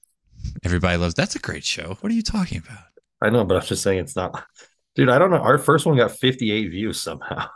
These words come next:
Speaker 2: <laughs>
Speaker 1: On YouTube?
Speaker 2: Yeah.
Speaker 1: Ah, flagship episode. It's terrible.
Speaker 2: <laughs>
Speaker 1: Don't go watch it.
Speaker 2: We do have to go back through and bring, like, the few people on that didn't get the full screen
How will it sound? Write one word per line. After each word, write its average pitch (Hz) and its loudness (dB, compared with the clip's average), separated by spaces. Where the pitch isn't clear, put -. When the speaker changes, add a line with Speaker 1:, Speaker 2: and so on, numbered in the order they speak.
Speaker 2:
<laughs> 139 -4
Speaker 1:
On 101 0
YouTube? 143 0
Speaker 2:
Yeah. 110 0
Speaker 1:
Ah, 359 0
flagship - -2
episode. 87 -4
It's - -4
terrible. 90 2
Speaker 2:
<laughs> - -8
Speaker 1:
Don't 107 2
go 113 0
watch 90 0
it. 82 0
Speaker 2:
We 127 6
do 139 6
have 151 4
to 143 0
go 127 4
back 117 4
through 110 0
and 98 -2
bring, 98 -2
like, 92 -4
the 101 0
few 110 -2
people 107 -2
on 98 0
that 90 -6
didn't 101 -4
get 101 -6
the 95 -8
full 101 -4
screen 101 -4